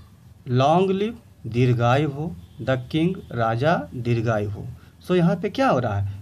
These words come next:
विश्ड हो रहा है, इच्छा कर रहे हैं, इच्छा प्र-, प्रकट कर रहे हैं। So they wished that the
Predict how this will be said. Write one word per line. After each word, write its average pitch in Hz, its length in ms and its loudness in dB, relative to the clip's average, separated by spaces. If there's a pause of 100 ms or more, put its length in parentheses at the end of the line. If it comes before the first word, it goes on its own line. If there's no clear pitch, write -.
(120)
विश्ड 151 400 -2
हो 117 200 2
रहा 101 220 0
है, 98 180 -4 (680)
इच्छा 127 340 0
कर 170 180 -2
रहे 156 140 -4
हैं, 156 260 -8 (480)
इच्छा 123 320 -2
प्र-, 165 220 -4 (320)
प्रकट 135 260 -4
कर 156 180 -4
रहे 139 160 -4
हैं। 139 220 -8 (340)
So 190 200 -2 (1200)
they 151 180 2 (140)
wished 214 340 0 (680)
that 156 540 4 (1700)
the 151 160 0